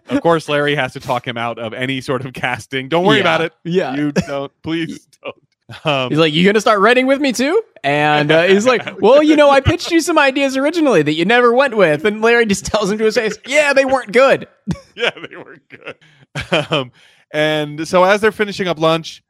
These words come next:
Speaker 1: Jason won't coordinate the tip with Larry. They've split the check,
Speaker 2: <laughs>
Speaker 1: which is a very Larry thing to do for a lunch meeting with Jason Alexander, especially considering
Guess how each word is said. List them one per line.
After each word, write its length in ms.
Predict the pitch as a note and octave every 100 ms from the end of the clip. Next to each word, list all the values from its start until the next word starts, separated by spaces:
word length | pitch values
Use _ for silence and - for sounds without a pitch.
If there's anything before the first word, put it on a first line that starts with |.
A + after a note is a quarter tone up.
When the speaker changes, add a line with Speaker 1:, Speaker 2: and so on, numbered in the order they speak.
| _
Speaker 1:
Jason 640 | - G#3 C4+ - C4 D#3+ B2
won't 420 | D#3 F#3 A3 - _
coordinate 760 | - E3 F3 G#3+ F#3+ F3+ E3+ -
the 160 | C3 C#3+
tip 460 | - G#3+ G#3 - _ _ _
with 240 | C#3+ D#3
Larry. 340 | D3+ F3 F3+ C#3
They've 200 | B2+ B2
split 400 | - - B3+ -
the 80 | F3
check, 460 | - F#3+ B2+ G#2+ - - -
Speaker 2:
<laughs> 300 | - - -
Speaker 1:
which 140 | D#3 D#3
is 80 |
a 40 | F#3
very 200 | B3 A3+
Larry 380 | D#3+ D#3 D#3 D3
thing 200 | D3+ C#3+
to 80 | A#2
do 440 | B2 A2+ G2 G#2 -
for 140 | A#2+
a 40 |
lunch 360 | A2+ A2+ B2 -
meeting 220 | B2 A2+
with 100 | G#2
Jason 300 | A#2 A2 A2+
Alexander, 440 | G#2 G#2 G#2+ G2+ F#2+
especially 560 | - C3+ B2 G2 F2+
considering 540 | - G#2 A2+ G#2+ G2+